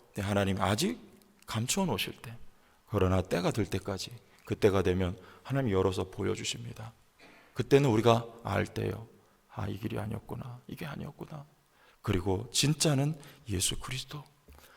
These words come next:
하나님이 우리에게 주시길 원하는 것은 바로 이것이었구나를 우리가 그때 되어 알게 되고,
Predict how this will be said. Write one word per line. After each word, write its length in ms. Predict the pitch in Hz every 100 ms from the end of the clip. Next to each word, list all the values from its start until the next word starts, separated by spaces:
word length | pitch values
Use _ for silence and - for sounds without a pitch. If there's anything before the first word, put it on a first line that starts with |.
| - -
하나님이 420 | 160 160 160 165
우리에게 240 | 160 165
주시길 360 | 160 170 190 208
원하는 360 | 135 143 165
것은 240 | 156 151 156
바로 240 | 113 113
이것이었구나를 800 | 104 107 - 110 104 92 98 156 - - - -
우리가 220 | - 98
그때 320 | - - -
되어 360 | - 101 110 117 - - -
알게 280 | 92 87
되고, 340 | - 92 101